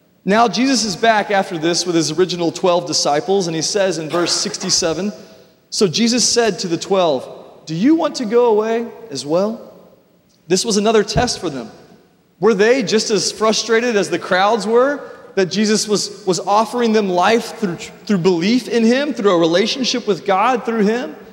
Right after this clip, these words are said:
Were they just as skeptical about his ability to, to really overthrow the, the Romans and,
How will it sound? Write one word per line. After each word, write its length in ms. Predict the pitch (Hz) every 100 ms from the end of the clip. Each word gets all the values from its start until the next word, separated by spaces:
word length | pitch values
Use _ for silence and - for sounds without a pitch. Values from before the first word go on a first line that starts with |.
| - _ _ -
Were 80 | 190
they 120 | 220
just 300 | 160 240 -
as 140 | 208 - - -
skeptical 720 | - - 240 233 254 247 240
about 640 | 202 208 202 - - -
his 140 | 226 196
ability 500 | 170 220 233 247 247
to, 280 | - 214 190 - -
to 220 | - 214
really 340 | 185 233 226 214
overthrow 500 | 220 226 233 220 233
the, 100 | 208
the 280 | 160 165 180
Romans 480 | 202 233 262 277
and, 140 | 214